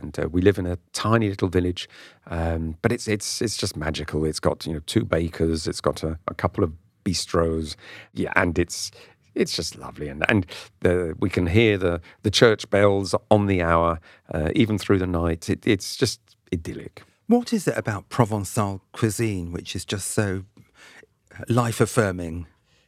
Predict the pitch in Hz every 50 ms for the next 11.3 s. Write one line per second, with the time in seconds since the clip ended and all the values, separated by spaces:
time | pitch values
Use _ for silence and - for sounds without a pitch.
0 | _ _ 131 117 110 156 190 226 - - - - - - - 160 160 151 156 147
1 | 147 123 135 143 135 - - 156 127 110 - - - - 113 - - - 110 104
2 | 107 104 101 - - 104 107 101 101 98 95 95 90 - 110 123 113 98 87 -
3 | - 123 110 110 92 - 80 - - - - - - 98 101 101 101 87 95 95
4 | 95 101 110 107 98 90 98 - - - - 90 90 85 92 - - - _ -
5 | - 110 - - - - - 117 107 107 - - - 104 98 - - 104 107 104
6 | - - - - 107 101 95 87 - - - - - - - - - - _ -
7 | 104 104 98 - - - - - 110 101 98 - - 107 101 - - 135 120 104
8 | - 107 - - 104 107 104 - 107 104 101 98 98 98 95 - _ _ _ _
9 | - 113 107 - - 110 104 104 95 90 117 131 120 110 - - 117 107 101 98
10 | 104 110 127 120 - - 170 160 143 - - 190 - 156 - - - - - 135
11 | - 127 - - -